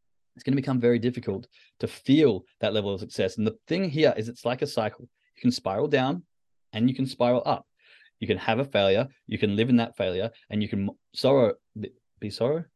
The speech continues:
wa-, wallow, wallow in that failure, I guess. And this can lead to a lack of confidence, which then can lead to another failure. Or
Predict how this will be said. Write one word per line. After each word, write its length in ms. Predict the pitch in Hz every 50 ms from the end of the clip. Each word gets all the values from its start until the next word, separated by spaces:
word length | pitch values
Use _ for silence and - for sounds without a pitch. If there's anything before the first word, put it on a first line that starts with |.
| _ _ _ _
wa-, 120 | - 117 -
wallow, 400 | 104 107 123 139 151 185 196 185 - _ -
wallow 300 | 117 127 139 160 170 170
in 80 | 170 175
that 180 | 170 170 160
failure, 260 | - 165 170 175 180 151
I 80 | 156 160
guess. 260 | 156 165 180 185 - - _ - - - -
And 120 | 120 123
this 120 | 131 135 -
can 200 | - 143 135 123
lead 260 | 120 123 127 127 - _ _ _ _ -
to 120 | - 110
a 20 |
lack 200 | 104 113 117 123
of 100 | 147 143
confidence, 400 | - - 113 104 113 110 104 -
which 160 | - 104 - -
then 180 | 101 101 104
can 140 | - 113 101
lead 160 | 98 95 92
to 80 | - 101
another 200 | 98 95 92 92
failure. 280 | - 147 139 113 101 -
Or 340 | - 175 185 147 123 127 131